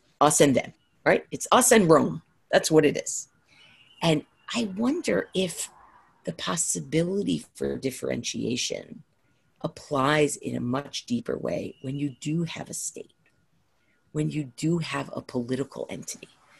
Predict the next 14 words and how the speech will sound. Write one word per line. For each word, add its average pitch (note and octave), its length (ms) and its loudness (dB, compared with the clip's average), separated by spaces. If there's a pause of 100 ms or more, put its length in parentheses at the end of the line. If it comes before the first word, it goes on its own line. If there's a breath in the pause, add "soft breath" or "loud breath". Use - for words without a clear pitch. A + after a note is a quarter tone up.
(220 soft breath)
Because F3 480 0
in E3 360 0
those G3 400 6
kinds D#3+ 380 -2
of, - 100 -2 (160)
it, - 140 -2
we're A#3+ 220 0
not - 100 -4
talking E3 380 -4
about B2+ 260 -2
living C#3 400 2
as A#2+ 160 -4
a A#2 80 -4
diaspora - 1040 -6